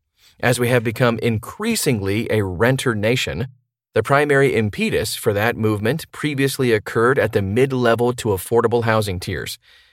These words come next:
But now, with even high earners turning to renting, investor opportunity exists in every multifamily segment, from affordable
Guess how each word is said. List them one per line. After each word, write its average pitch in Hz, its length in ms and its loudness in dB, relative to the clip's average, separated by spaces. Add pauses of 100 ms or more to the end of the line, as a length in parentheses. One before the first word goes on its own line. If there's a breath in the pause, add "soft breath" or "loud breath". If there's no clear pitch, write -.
(580 soft breath)
But 135 140 4
now, 180 320 4 (480)
with 127 140 0
even 143 180 4
high 135 300 4
earners 143 340 4
turning 143 300 0
to 147 100 0
renting, 139 460 2 (480 soft breath)
investor 135 680 0
opportunity 127 720 0
exists 110 640 -2
in 135 220 2 (100)
every 170 540 4
multifamily 143 880 2
segment, 90 540 0 (200)
from 123 200 4
affordable 170 680 4